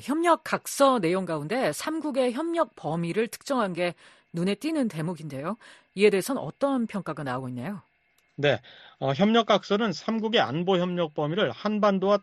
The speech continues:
Speaker 2: 인도 태평양 지역과 그 너머로 특정했는데요. 어, 전문가들은 인태 지역 너머라는 게 사실상 유럽과 중동 등을 포괄하는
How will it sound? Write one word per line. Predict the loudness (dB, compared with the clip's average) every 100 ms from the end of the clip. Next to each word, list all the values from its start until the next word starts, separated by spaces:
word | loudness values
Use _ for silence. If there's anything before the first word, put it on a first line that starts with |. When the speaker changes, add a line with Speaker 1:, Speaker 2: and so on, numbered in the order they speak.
| _
Speaker 2:
인도 | -4 0 0
태평양 | 0 -6 -4 -2 0 0 0
지역과 | -2 -2 -8 -12 -2
그 | 0
너머로 | 2 2 4 4 2
특정했는데요. | -2 -2 -2 -2 -6 -8 -12 -16 _ -20 -20 -12 -8
어, |
전문가들은 | 0 2 4 4 4 4 0
인태 | -2 -4 0 0
지역 | 0 -2 -2
너머라는 | -2 0 0 0
게 | -4 -10 -16 _
사실상 | 0 2 2 0 -4
유럽과 | -2 0 0 -2 -6 -6
중동 | -6 -4 0 0
등을 | 0 -2 -2
포괄하는 | -4 0 4 4 0